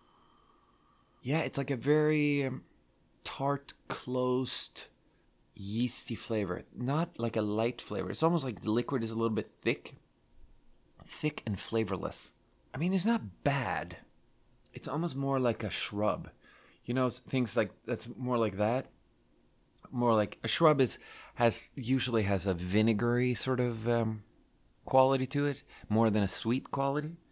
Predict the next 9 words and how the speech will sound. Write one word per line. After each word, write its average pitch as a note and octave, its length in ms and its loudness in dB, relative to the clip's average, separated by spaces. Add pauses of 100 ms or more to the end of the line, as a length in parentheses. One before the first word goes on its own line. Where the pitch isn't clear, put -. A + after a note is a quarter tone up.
(1300)
It's - 180 0
actually F3 360 6
kind D3 360 0
of C#3+ 80 2
similar C3+ 380 2
to A#2 200 0
a G2+ 60 6
blackberry A2+ 680 2
shrub. A2 480 0